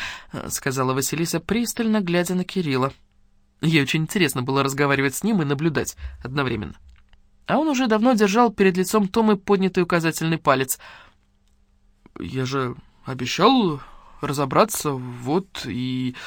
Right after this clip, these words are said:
несколько сбивчиво ответил детектив. «Спасибо. А ты видел мою мачеху?»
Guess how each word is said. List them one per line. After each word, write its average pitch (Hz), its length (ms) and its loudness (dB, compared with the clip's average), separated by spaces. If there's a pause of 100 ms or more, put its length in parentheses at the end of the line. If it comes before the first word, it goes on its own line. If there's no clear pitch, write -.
(520)
несколько 135 500 -4
сбивчиво 139 440 -2
ответил 131 380 -2
детектив. 131 560 -6 (1300)
«Спасибо. 160 640 2 (720)
А 180 240 10
ты 247 100 0
видел 330 260 6
мою 175 200 6
мачеху?» - 400 -2